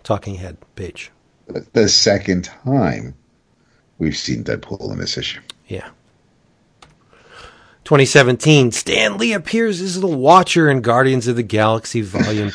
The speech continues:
Speaker 2: <laughs>
Speaker 1: two.
Speaker 2: Oh, that was a great, that was a great scene in the movie, too. But my favorite part about this whole, whole page, which is titled, "What Do You Regret?"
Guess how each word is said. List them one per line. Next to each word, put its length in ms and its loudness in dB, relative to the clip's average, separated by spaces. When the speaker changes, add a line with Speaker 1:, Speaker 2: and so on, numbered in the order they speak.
Speaker 2:
<laughs> 120 -20
Speaker 1:
two. 420 0
Speaker 2:
Oh, 440 4
that 320 -2
was 120 -2
a 60 -6
great, 300 -2
that 360 -12
was 100 -2
a 60 0
great 240 0
scene 180 -4
in 80 -6
the 80 -6
movie, 200 -6
too. 280 0
But 260 2
my 220 4
favorite 720 2
part 420 2
about 320 -2
this 160 -2
whole, 920 2
whole 440 2
page, 560 -8
which 200 -6
is 120 -4
titled, 540 4
"What 180 -2
Do 80 -2
You 180 2
Regret?" 480 0